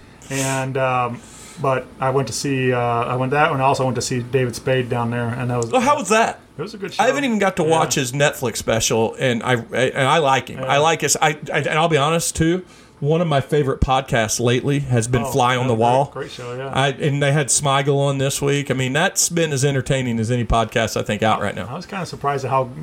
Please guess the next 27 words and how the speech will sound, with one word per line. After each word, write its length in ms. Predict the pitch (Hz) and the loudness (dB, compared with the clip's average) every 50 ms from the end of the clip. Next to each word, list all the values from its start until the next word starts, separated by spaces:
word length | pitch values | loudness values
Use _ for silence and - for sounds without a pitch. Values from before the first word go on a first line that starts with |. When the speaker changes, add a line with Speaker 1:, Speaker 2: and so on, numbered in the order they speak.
| 175 208 - - - - - - | -12 -12 -14 -16 -20 -14 -12 0
Speaker 1:
good 140 | 131 139 139 | 4 6 6
of 80 | 135 | 6
an 80 | 127 123 | 4 2
interview 380 | 123 131 131 117 120 120 117 120 | -2 -2 -2 -2 -2 -2 -2 -2
he 100 | 123 117 | -2 -2
really 320 | 117 120 117 117 117 117 | 0 0 0 0 2 0
is. 140 | 117 120 117 | 0 0 0
Like, 140 | 120 117 104 | -2 -2 0
he's, 260 | 117 127 120 120 - | 0 -2 -2 -2 -4
uh, 380 | 143 123 120 120 117 120 120 - | -4 -2 0 0 0 0 -2 -4
Spades 360 | - - - 131 127 131 117 131 | -10 -4 0 2 2 4 4 2
actually 260 | 127 117 - 127 117 | 0 0 -2 -4 -2
does 160 | 120 120 110 | -2 -2 -2
a 40 | 107 | -4
pretty 200 | - - 127 127 | -4 -4 -2 -2
good 100 | 123 117 | -2 -2
job 220 | 113 120 120 120 110 | -2 -2 -2 -2 -4
with 120 | 117 113 | -6 -8
the 80 | 117 107 | -8 -8
show. 280 | - - 120 123 120 117 | -6 -4 -2 -2 -2 -2
Like, 180 | 117 117 110 - - - - - - | -4 -4 -6 -8 -14 -20 -14 -4 0
Speaker 2:
Oh, 140 | - 240 | 0 2
yeah. 240 | 214 190 196 156 110 | 2 4 2 2 0
Speaker 1:
uh, 340 | 131 123 123 120 117 117 113 110 131 - | -2 -4 -6 -6 -6 -8 -8 -10 -14 -12
you 120 | - 127 120 | -12 -10 -10
know, 160 | 117 117 120 | -8 -8 -8
and, 200 | 117 117 120 | -10 -10 -12